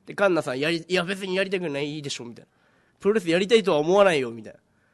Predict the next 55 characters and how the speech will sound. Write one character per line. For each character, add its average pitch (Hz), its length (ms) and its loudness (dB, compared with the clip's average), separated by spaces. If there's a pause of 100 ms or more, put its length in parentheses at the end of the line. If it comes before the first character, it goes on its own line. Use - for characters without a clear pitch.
(240)
で、 147 100 -6
「竜 220 160 -4
兵 277 140 2
は 226 120 4
や 160 240 -2
り 160 100 -2
た 165 180 2
い？」 175 80 0
み 156 120 -4
た 143 80 -4
い 127 60 -4
な。 120 220 -10
俺 185 180 4
も 220 100 2
振 175 100 4
ら 180 100 10
れ 180 80 0
た 180 120 4
ん 139 80 0
で、 117 240 -6 (520)
ま 139 60 -4
あ、 - 20 -4
僕 208 280 0
は、 285 360 6 (380)
「や 180 180 8
り 233 120 4
た 240 80 6
い」 202 60 8
っ - 20 6
て - 60 -12
言 123 80 -12
っ - 40 -20
た 120 80 -8
ん 117 40 -8
で 113 60 -12
す - 80 -20
よ。 - 80 -20 (120)
「プ 147 60 -8
ロ 147 120 -2
レ 143 60 -4
ス 139 140 -8
や 156 100 0
り 185 80 0
た 180 80 0
い。」 120 100 -6 (760)
ま 120 320 -6
あ、 - 720 -20
プ 147 60 -6
ロ 147 80 0
レ 147 80 0
ス 143 100 -10
や 143 100 2
れ 143 100 -2
た 143 120 0
ら、 120 240 -2